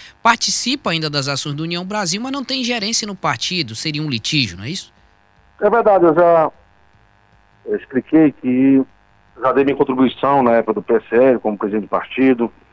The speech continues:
Speaker 2: Estou focado na minha gestão como secretário de Meio Ambiente e, claro, também sou vereador de Teresina. E nós estamos organizando a chapa do Republicano, mas o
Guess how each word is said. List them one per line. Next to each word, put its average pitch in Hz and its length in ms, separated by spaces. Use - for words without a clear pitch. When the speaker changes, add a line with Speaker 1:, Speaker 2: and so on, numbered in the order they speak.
Speaker 2:
Estou - 180
focado 117 400
na 113 60
minha 110 160
gestão 107 580
como 131 220
secretário 107 340
de 107 40
Meio 107 120
Ambiente 120 600
e, 131 80
claro, 120 280
também 107 240
sou 113 160
vereador 113 280
de 104 60
Teresina. 113 640
E - 20
nós 131 140
estamos 160 340
organizando 117 640
a 135 80
chapa 120 240
do 117 80
Republicano, 117 640
mas 156 240
o 151 280